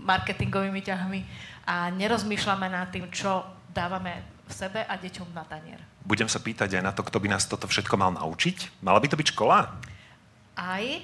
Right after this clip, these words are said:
Speaker 1: aj škola hrá veľmi dôležitú úlohu. E, tá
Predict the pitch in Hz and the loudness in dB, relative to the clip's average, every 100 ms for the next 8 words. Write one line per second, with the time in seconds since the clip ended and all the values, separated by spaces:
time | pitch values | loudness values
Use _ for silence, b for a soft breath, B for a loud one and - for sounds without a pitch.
0 | - - 180 196 - 208 202 208 185 175 | -14 -14 -6 -4 -2 0 -2 -2 -4 -4
1 | 180 180 180 185 180 208 226 226 233 233 | -4 -6 -4 -4 -4 -8 -8 -6 -4 -2
2 | 254 269 262 - 196 190 196 196 - - | -2 -4 -6 -8 -8 -6 -6 -8 -10 -4
3 | 196 | -4